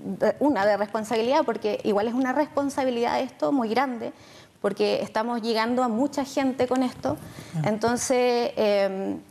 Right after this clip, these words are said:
Speaker 1: siempre esa cuota de responsabilidad, dedicación y estudio, porque todo tiene que ser igual,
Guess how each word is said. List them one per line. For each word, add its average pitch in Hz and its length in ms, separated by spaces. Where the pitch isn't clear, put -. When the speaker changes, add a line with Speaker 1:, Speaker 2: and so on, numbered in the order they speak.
Speaker 1:
siempre 277 320
esa 285 140
cuota 269 220
de 294 40
responsabilidad, 254 800
dedicación 240 840
y 247 100
estudio, 202 540
porque 214 280
todo 330 220
tiene 349 260
que 330 100
ser 330 160
igual, 302 320